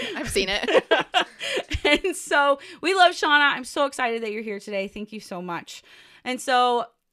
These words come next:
Speaker 2: like I said, our backgrounds are pretty similar, and we both have pretty natural leadership qualities as well. And so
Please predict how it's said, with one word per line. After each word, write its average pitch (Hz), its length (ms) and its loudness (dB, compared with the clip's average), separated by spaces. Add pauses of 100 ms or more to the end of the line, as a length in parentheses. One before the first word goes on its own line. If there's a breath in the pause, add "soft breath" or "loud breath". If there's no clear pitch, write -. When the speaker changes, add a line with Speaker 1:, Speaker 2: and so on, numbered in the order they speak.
(140)
Speaker 2:
like 262 180 2
I 285 60 4
said, 240 240 2
our 226 120 4
backgrounds 220 420 0
are 262 40 -8
pretty 262 180 -10
similar, 208 720 -4
and 220 480 2
we 233 200 -6
both 233 260 -4
have 220 360 -2
pretty 262 180 -8
natural 208 460 -6
leadership 185 480 -10
qualities 175 480 -8
as 180 140 -14
well. 175 320 -4
And 202 300 -10
so 196 340 -4